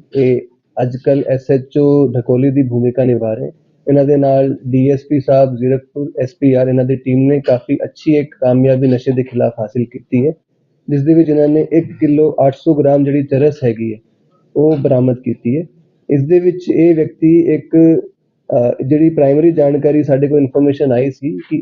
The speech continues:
ਇਹ ਢਕੋਲੀ ਇਲਾਕੇ ਦੇ ਵਿੱਚ ਜਿਹੜੀ ਹੈਗੀ ਹੈ ਚਰਸ ਦੀ ਵਿਕਰੀ ਕਰਦੇ ਸੀਗੇ, ਯੂਥ ਨੂੰ ਇਹ ਚਰਸ ਵੇਚਦੇ ਸੀਗੇ।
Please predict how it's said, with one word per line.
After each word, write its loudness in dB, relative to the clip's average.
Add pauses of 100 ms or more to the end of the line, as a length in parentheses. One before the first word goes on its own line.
ਇਹ 2
ਢਕੋਲੀ 0
ਇਲਾਕੇ 0
ਦੇ -2
ਵਿੱਚ -4
ਜਿਹੜੀ 2
ਹੈਗੀ 0
ਹੈ -2
ਚਰਸ -2 (460)
ਦੀ 2
ਵਿਕਰੀ 0
ਕਰਦੇ -2
ਸੀਗੇ, 0 (440)
ਯੂਥ 2
ਨੂੰ 0 (280)
ਇਹ 2
ਚਰਸ -2
ਵੇਚਦੇ -2
ਸੀਗੇ। -2